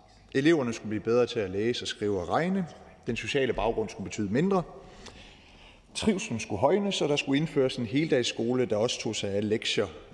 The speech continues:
og bevægelse. Og det er også en kendt sag, at folkeskolereformen ikke er lykkedes med at opfylde en eneste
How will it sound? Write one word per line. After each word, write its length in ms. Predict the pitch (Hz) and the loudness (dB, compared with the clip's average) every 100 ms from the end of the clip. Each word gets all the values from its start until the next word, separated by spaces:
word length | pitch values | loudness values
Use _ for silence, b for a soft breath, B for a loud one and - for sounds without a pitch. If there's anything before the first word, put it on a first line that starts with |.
| - | -8
og 140 | 101 | -6
bevægelse. 600 | 101 147 135 - - - - - _ - - B B B B B - | -2 0 -2 -4 -8 -10 -14 -20 _ -20 -20 B B B B B -8
Og 100 | 127 | 2
det 60 | 143 | 4
er 40 | |
også 160 | 147 147 | 4 0
en 40 | |
kendt 240 | - 165 - | -2 -2 0
sag, 300 | - 107 107 | 0 2 2
at 80 | |
folkeskolereformen 1040 | - 135 143 - 120 113 110 - 120 98 92 - | 2 0 0 -2 0 2 0 2 2 2 -4 2
ikke 400 | 135 147 143 - | 4 4 2 0
er 60 | 123 | 0
lykkedes 400 | 113 127 135 - | 2 2 2 0
med 100 | 113 | 0
at 140 | 104 - | 0 -2
opfylde 600 | 120 - 120 113 113 107 - - - - - - | -2 -2 0 2 2 0 -8 -20 -20 -20 -10 -2
en 160 | 117 | -2
eneste 420 | 98 101 104 104 | -2 -4 -6 -8